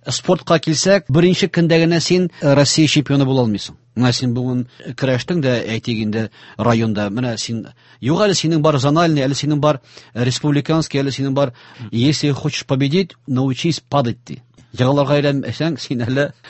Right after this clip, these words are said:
җиңә алмыйсың. Син бит тик кенә утырмыйсың, син катнашасың бу соревнованиедә,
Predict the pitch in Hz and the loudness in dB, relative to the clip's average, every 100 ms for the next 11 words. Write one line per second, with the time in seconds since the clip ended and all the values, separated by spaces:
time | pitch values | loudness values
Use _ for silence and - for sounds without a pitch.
0 | - - 101 113 120 135 123 - - - | -20 -14 -6 -2 0 -2 -4 -10 -18 -20
1 | - _ - - 147 143 - - 151 - | -20 _ -4 2 2 2 0 0 -2 0
2 | 135 127 123 123 135 202 160 113 - - | 2 2 2 -2 -2 -2 -2 -4 -8 -18
3 | - - 156 185 - - - - 143 139 | -12 -2 0 0 -4 -12 -8 -4 -2 -2
4 | 123 131 117 135 139 131 131 131 123 120 | -2 -2 -2 -2 0 0 0 0 0 -2
5 | 123 | -2